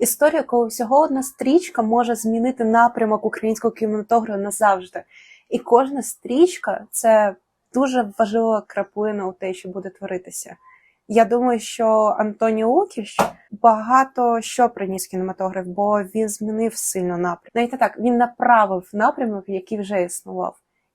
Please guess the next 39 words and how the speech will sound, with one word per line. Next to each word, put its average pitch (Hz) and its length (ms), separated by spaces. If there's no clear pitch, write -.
І 220 240
кожен 226 420
фільм — 277 340
це 202 380
просто 214 340
як 196 220
краплина 208 480
в 185 100
море, 214 460
і 185 360
туди 208 240
приведе 208 420
нас 208 280
український 196 460
кінематограф. 190 540
І 214 80
я 202 280
дуже 240 420
хочу - 320
подивитися 208 580
років 196 260
через 185 340
десять, 208 460
що - 240
з 208 60
ним 202 160
станеться. 185 580
Якщо 233 260
б 294 40
я 277 100
зараз 254 340
описувала 220 500
наші 208 260
фільми, 277 400
то 196 140
це 220 280
був 214 320
би 196 140
жанр 208 400